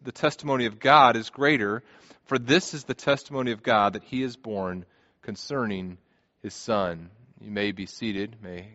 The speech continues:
God be glorified as we study his word together this morning.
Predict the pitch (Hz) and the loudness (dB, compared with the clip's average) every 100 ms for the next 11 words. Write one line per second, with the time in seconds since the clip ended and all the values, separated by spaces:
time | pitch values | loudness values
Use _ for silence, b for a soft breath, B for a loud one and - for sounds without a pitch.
0 | - 101 98 98 92 90 113 110 104 - | -4 0 0 0 -6 -12 -6 -4 -4 -2
1 | 95 95 92 - b b b b - 92 | 0 0 -2 -8 b b b b -6 -4
2 | 92 - - - 107 104 104 104 104 - | -4 -10 -12 -2 -2 -2 -6 -10 -18 -10
3 | 107 101 95 - _ 104 98 98 92 b | -4 -4 -4 -10 _ -2 0 0 -4 b
4 | b b b _ - - 101 95 92 92 | b b b _ -20 -12 -6 -4 -4 -8